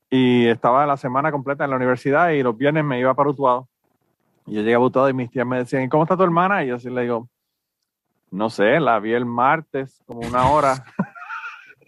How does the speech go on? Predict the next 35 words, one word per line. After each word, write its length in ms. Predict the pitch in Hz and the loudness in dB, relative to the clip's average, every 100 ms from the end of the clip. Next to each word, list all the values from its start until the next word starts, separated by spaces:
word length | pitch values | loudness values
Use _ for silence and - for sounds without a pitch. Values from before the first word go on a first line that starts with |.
| - | -4
Y 120 | 202 | 0
yo 160 | 208 | 0
decía, 140 | 170 180 214 220 220 | 2 2 0 2 2
"¿Cómo 140 | 285 | 2
es 80 | - | 0
posible 420 | 294 285 294 269 | 0 0 -2 -4
que 80 | 262 | -4
ustedes 260 | - 269 202 | -4 -4 -2
puedan 260 | 277 254 | -2 -2
vivir 220 | 247 247 | -2 -2
juntos 440 | 220 294 214 233 226 | 0 0 0 2 2
y 40 | |
no 100 | 226 | 2
se 160 | 233 240 | 0 0
ven?" 280 | 247 240 190 | 0 -2 -4
Y 40 | |
yo, 140 | 147 139 | -4 -2
"Bueno, 340 | 107 117 185 | 0 2 2
porque 240 | 180 143 | 0 0
cuando 220 | 131 123 123 | 0 0 0
yo 80 | |
estoy 160 | 123 139 | 0 2
afuera 320 | 135 135 139 | 2 0 0
ella 80 | 135 | 0
está 180 | - 127 | 0 0
adentro 240 | 147 165 | 0 -2
y 40 | 160 | -4
cuando 160 | 147 | -2
yo 40 | 127 | -2
está 140 | - | 0
adentro 200 | 139 143 | 0 2
ella 40 | 147 | 2
está 140 | 143 | 2
afuera 340 | 127 147 170 | 0 0 0
y 120 | 151 | -2